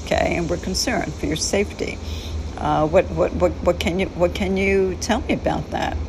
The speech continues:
Okay, 'cause your father and I are very concerned. And then sit back and, and just completely allow her to speak freely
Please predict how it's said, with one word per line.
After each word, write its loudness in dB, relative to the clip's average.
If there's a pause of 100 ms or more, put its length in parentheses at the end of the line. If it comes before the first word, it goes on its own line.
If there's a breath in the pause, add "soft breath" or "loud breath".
(140)
Okay, -4
'cause -4
your 0
father 2
and 0
I 4
are 0
very 2
concerned. -4 (600 loud breath)
And 4
then 4
sit 2
back 2
and, -2
and -2
just -4
completely 4
allow 6
her 2
to -2
speak 0
freely 2